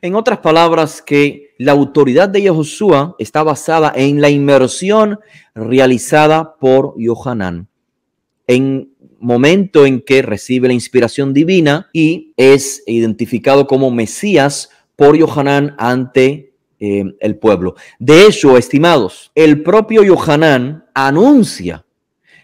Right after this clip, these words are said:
que un seguidor suyo, un discípulo suyo, es el Mesías.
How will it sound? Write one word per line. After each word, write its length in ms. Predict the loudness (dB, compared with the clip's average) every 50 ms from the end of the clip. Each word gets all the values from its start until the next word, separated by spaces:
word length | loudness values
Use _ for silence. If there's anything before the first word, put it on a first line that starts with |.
| _ _
que 140 | 0 2 4
un 240 | 4 4 2 2 -2
seguidor 560 | -2 -4 -4 -2 -2 0 2 4 4 4 2
suyo, 840 | -2 -6 -8 -4 -2 -2 0 2 2 2 2 2 0 -2 -10 -20 _ _ _ _ _ _
un 200 | -4 -2 -2 -2
discípulo 540 | -2 -4 -6 -6 -6 -6 -6 -2 -2 -2 -2
suyo, 600 | -2 -2 -4 -2 0 2 2 2 2 0 0 -2 -8 -20 -14 _ -4
es 200 | -4 -4 -2 -2
el 120 | -4 -2
Mesías. 760 | -2 -4 -6 -6 -6 -6 -6 -6 -6 -8 -12 -18 -20 _ _